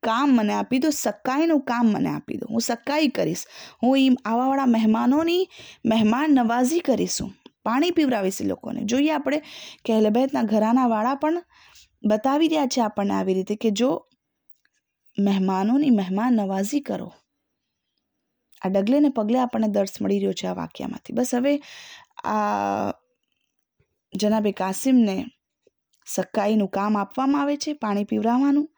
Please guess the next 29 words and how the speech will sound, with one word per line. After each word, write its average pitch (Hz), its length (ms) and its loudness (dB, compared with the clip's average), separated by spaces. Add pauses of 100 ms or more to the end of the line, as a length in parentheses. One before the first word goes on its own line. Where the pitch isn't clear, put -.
(540)
જનાબે 254 300 2
કાસિમ 214 400 0
ત્યાં 214 160 2
રહેવા 196 280 0
લાગે 269 320 0
છે - 160 -4 (1700)
અને 220 160 -2
જનાબે 226 320 0
કાસિમ 202 420 0
જે 214 120 2
છે 226 160 -2
એ 233 80 2
આવાવાળા 208 440 0
મહેમાનોની 196 600 0
મહેમાન 190 360 0
નવાઝી 190 520 0
કરે 262 280 0
છે. - 180 -6 (880)
ત્યાં 208 200 -2
સુધી 254 420 2 (680)
કે 214 100 0
જનાબે 208 320 2
કાસિમના 208 500 0
ફઝાઇલ 202 800 0
અને 196 140 -2
જનાબે 202 320 -2
કાસિમના 202 560 -2
અખલાક 214 400 -2
જોઈને 226 480 2